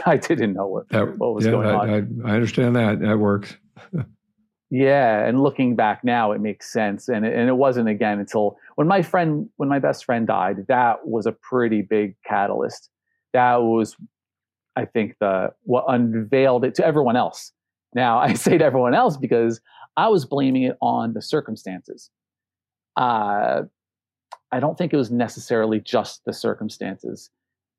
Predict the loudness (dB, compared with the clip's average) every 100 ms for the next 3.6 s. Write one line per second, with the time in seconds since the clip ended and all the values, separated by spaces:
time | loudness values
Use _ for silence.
0 | _ -2 0 0 -2 -2 -4 -6 -14 -6
1 | -4 -2 -2 -4 -6 _ _ _ _ -2
2 | 0 2 2 0 0 0 -2 -2 2 2
3 | 0 -2 0 0 0 -2